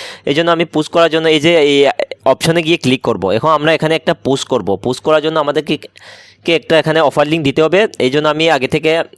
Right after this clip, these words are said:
এখানে চ্যাট জিপিটির মাধ্যমে কিছু একটা লিখে রাখছি। দেখেন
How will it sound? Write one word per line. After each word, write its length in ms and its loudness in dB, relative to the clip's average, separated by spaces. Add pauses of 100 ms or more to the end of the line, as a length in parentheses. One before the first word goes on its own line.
এখানে 360 0 (120)
চ্যাট 240 -2
জিপিটির 260 -2
মাধ্যমে 300 -2
কিছু 240 -2
একটা 180 0
লিখে 260 -2
রাখছি। 280 -2
দেখেন 300 -4